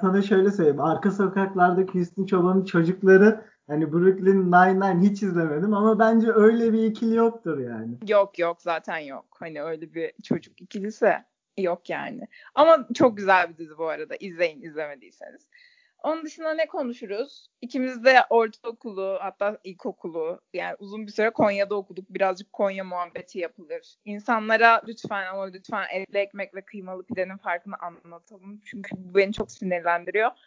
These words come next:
Speaker 2: Hatta geçen biri dedi ki, "Lahmacun değil mi o?" Dedim ki, "Saçmalama lütfen, ne alakası var?" Bir noktada aslında lahmacuna da hakaret yani.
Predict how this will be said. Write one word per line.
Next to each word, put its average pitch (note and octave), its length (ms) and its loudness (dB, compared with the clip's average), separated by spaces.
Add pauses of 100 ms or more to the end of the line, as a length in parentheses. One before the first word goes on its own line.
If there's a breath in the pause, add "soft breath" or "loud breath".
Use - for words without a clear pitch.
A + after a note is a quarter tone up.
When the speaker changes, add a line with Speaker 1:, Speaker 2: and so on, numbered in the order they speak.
(160)
Speaker 2:
Hatta A#3 300 0
geçen A3+ 460 -4
biri A#3 180 -10
dedi A#3 200 -4
ki, A3+ 140 -14
"Lahmacun G3 640 -2
değil F3 240 -4
mi E3+ 140 -20
o?" D3+ 280 -14 (160)
Dedim A3 220 -8
ki, A#3+ 80 -18
"Saçmalama A#3 840 -4
lütfen, F#3+ 520 -8
ne F#3 80 2
alakası F3 600 -2
var?" G#3 280 -6
Bir A#3 100 2
noktada B3+ 400 8
aslında A#3 460 0
lahmacuna G#3 600 -6
da G3+ 120 -8
hakaret F3+ 540 -12
yani. D#3+ 400 -20